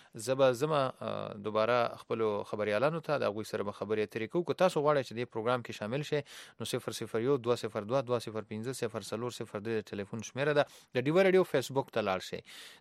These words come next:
د ډیوه راډیو فیسبوک باندې تاسو ته معلومات، عکسونه، ویډیوګانې هم میلاویدی شي. که تاسو ځان خبرول غواړئ،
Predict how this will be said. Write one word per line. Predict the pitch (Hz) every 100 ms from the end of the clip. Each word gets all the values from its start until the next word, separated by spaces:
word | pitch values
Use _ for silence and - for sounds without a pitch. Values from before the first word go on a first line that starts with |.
| -
د |
ډیوه | 131 151
راډیو | 175 165 165
فیسبوک | - 127 127 147 -
باندې | 139 135
تاسو | 127 131 - 120
ته | 120 113 110
معلومات، | 113 110 110 120 127 -
عکسونه، | 123 117 110 - - 131 123 117 107
ویډیوګانې | 110 107 104 117 110 104
هم | 123
میلاویدی | 110 107 104 104 135
شي. | - 127
که | 117
تاسو | - 107 101
ځان | 101 120
خبرول | 117 117 117 117
غواړئ، | 113 113 110